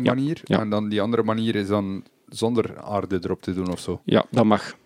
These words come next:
Speaker 1: Dus je hebt eigenlijk twee grote opsplitsingen in grondwitlof. Je hebt het Brussels grondwitlof met de Europese erkenning en dat moet eigenlijk voldoen aan drie eisen.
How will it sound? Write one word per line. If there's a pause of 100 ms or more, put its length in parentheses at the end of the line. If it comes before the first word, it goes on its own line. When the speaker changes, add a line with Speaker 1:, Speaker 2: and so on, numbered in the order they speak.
(220)
Speaker 1:
Dus
je
hebt
eigenlijk
twee
grote
opsplitsingen
in
grondwitlof.
Je
hebt
het
Brussels
grondwitlof
met
de
Europese
erkenning
en
dat
moet
eigenlijk
voldoen
aan
drie
eisen.